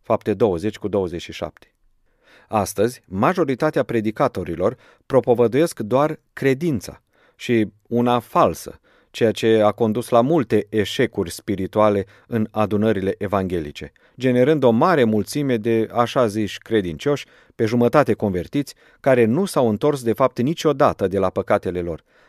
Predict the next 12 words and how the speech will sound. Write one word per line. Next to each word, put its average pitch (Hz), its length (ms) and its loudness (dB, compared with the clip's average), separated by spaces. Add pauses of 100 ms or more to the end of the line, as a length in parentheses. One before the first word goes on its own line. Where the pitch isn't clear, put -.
dar 107 180 2
care 104 220 0
doresc 98 480 0
să - 160 -2
vină 120 260 -2
la 92 140 0
Isus 85 320 -6 (240)
numai 147 460 -2
ca 101 140 -2
să 92 140 -6
fie 101 400 -2 (180)
binecuvântați. 92 960 -6